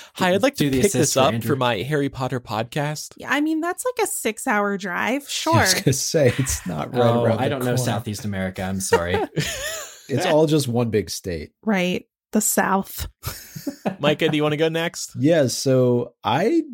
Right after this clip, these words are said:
Speaker 4: didn't necessarily grow up with Harry Potter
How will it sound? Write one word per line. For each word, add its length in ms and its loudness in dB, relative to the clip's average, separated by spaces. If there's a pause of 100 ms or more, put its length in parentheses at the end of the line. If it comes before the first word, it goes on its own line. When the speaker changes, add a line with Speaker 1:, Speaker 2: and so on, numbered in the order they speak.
Speaker 4:
didn't 340 -2
necessarily 600 2
grow 440 2
up 300 -2 (160)
with 460 2
Harry 360 0
Potter 600 0